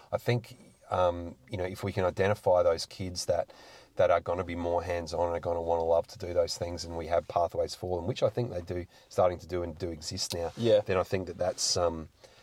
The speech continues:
Speaker 1: that's, that's really important. And I, I think we're getting better at that, um, just looking from the outside in.
Speaker 2: Mm-hmm.
Speaker 1: Um, but I think there's still, um, more ways to go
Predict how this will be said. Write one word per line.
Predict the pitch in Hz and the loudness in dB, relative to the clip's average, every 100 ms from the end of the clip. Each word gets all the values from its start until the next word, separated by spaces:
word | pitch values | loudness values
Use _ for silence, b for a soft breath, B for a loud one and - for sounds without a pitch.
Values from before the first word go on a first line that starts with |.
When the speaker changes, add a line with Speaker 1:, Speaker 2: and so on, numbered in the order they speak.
| b - | b -4
Speaker 1:
that's, | 107 - - - - _ _ _ _ - | -4 -2 -2 -2 -6 _ _ _ _ -10
that's | 120 107 - | 0 0 2
really | 95 87 | 0 -2
important. | - 85 82 87 85 | -6 -10 -10 -10 -10
And | 87 | -4
I, | 90 | -4
I | 104 | -2
think | 139 123 | -2 -2
we're | 95 | 0
getting | 90 80 78 | 0 0 -4
better | 78 80 | -4 -4
at | 82 - | -4 -4
that, | - - B B B 87 | -4 -6 B B B -2
um, | 85 82 | 0 0
just | - - | -6 -4
looking | 90 - 80 | -6 -8 -8
from | 82 | -4
the | 82 | 0
outside | 82 - - 80 | 0 0 -4 -2
in. | 135 170 | -2 -2
Speaker 2:
Mm-hmm. | 117 120 113 - | 2 2 2 -4
Speaker 1:
Um, | 92 82 82 82 - | 0 2 2 -2 0
but | 90 87 82 | 2 2 2
I | |
think | 87 85 82 | -4 -6 -6
there's | 82 | -6
still, | - 92 85 - b b - | -4 -4 -4 -8 b b -4
um, | 85 80 80 | -2 -2 -6
more | 82 80 | -4 -2
ways | 80 78 76 | 2 0 -2
to | - | -8
go | 76 82 80 | -2 2 2